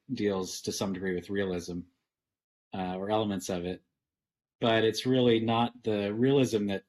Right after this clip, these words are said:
is attracting me, but it's the, the shapes and the colors, textures, all of the abstract elements. Those are the things that are really kind of gravitating,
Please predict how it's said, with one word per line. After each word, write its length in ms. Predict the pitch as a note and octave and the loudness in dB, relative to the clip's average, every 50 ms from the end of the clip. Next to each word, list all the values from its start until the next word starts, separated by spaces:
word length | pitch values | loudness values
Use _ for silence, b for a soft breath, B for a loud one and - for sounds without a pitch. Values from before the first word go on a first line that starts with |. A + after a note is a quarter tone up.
| - | -6
is 180 | B2 A2+ G2 G2 | -6 -4 -4 -4
attracting 440 | F#2 - - F#2 F#2+ - - G2 F#2 | -4 -4 -4 -4 -4 -4 -4 -6 -4
me, 160 | F#2 F2+ F2+ | -4 -4 -4
but 160 | F2 F#2 F2+ | -4 -4 -4
it's 220 | F2+ E2+ - - - | -4 -6 -8 -12 -12
the, 280 | - F2+ F2 F2 F2 - _ - | -10 -8 -8 -8 -10 -14 _ -12
the 80 | G#2 E2+ | -8 -6
shapes 720 | - - - G2+ F#2+ F#2 F2+ - - - - - - - - | -4 -2 -2 -2 -4 -4 -6 -8 -10 -10 -10 -10 -12 -12 -12
and 400 | F#2+ F2+ F2+ F2+ F2 F2+ F2+ F2 _ _ _ _ _ _ _ _ - | -10 -8 -6 -6 -6 -6 -8 -10 _ _ _ _ _ _ _ _ -16
the 60 | - | -12
colors, 480 | - - G2 F#2 F#2+ F#2 F2+ F2 F2 - | -8 -6 -4 -2 -2 -2 -2 -2 -4 -4
textures, 840 | - A#2 - - - - - G2+ F#2 F2+ F2+ F2 E2 - - - b b b b b _ _ | -6 -6 -4 -4 -4 -4 -4 -4 -4 -4 -4 -4 -6 -6 -10 -10 b b b b b _ _
all 200 | - G#2+ G#2 G2+ | -6 -4 -2 -2
of 80 | G2 F#2 | -2 -2
the 100 | G2 F#2+ | -2 -2
abstract 420 | F#2 F#2 - - - F#2+ F2+ - | -2 -4 -4 -4 -6 -6 -6 -6
elements. 460 | F#2+ G2 F#2+ G2+ F#2+ F#2 E2+ E2 - - | -8 -6 -4 -4 -4 -4 -6 -6 -6 -4
Those 220 | G#2 G#2 G#2+ G#2 | -2 -2 -2 -2
are 60 | G2 | -4
the 60 | F#2 | -4
things 300 | E2+ - F2+ E2+ E2+ D#2+ | -4 -6 -6 -6 -6 -8
that 120 | - E2+ E2 | -10 -10 -10
are 80 | F2 | -8
really 460 | F2+ F#2 F2+ F2 F2 E2+ E2+ E2+ - _ _ _ _ _ _ _ _ _ _ _ _ _ _ - | -8 -6 -6 -6 -4 -4 -6 -6 -8 _ _ _ _ _ _ _ _ _ _ _ _ _ _ -8
kind 120 | F#2+ F2 | -8 -8
of 60 | E2+ | -6
gravitating, 920 | - F#2 F2+ F2+ F#2 F#2 F#2 F2+ - F#2 F2+ F2 F2 F2 F2 E2+ E2 E2 | -6 -4 -2 -2 -2 -2 -2 -4 -4 -4 -4 -4 -4 -4 -4 -6 -8 -10